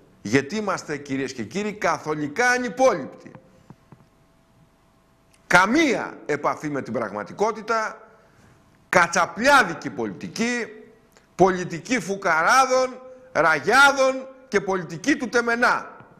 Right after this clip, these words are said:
Αυτό είναι η ελληνική εξωτερική πολιτική, η οποία έχει άμεση σχέση και με την ελληνική εσωτερική πολιτική.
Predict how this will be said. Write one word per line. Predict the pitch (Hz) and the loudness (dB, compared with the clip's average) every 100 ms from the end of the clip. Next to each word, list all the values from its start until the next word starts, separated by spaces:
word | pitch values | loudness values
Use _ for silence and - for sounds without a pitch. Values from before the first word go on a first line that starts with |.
| _ _ _ _ _ _ _ _ _ _ _ _ _ _ _ | _ _ _ _ _ _ _ _ _ _ _ _ _ _ _
Αυτό | - - 247 226 | 0 2 2 2
είναι | 175 | 0
η | 160 156 | -2 -2
ελληνική | 143 143 131 151 | -4 -6 -6 -4
εξωτερική | 147 - 135 120 127 | -4 -4 -8 -6 -6
πολιτική, | 120 107 117 156 240 214 - - _ - | -4 -6 -6 -6 -6 -6 -12 -20 _ -4
η | 156 | -4
οποία | - 196 185 | -2 -4 -4
έχει | 180 175 | -4 -2
άμεση | 196 175 143 117 | 0 0 -4 -10
σχέση | - 190 180 170 - - - - | -6 -6 -6 -10 -14 -20 -20 -4
και | 156 | -2
με | 151 | -2
την | 139 | -4
ελληνική | 131 123 117 151 | -6 -4 -6 -4
εσωτερική | 160 139 127 107 110 | -4 -4 -6 -6 -8
πολιτική. | 82 64 - - - | -8 -8 -10 -18 -20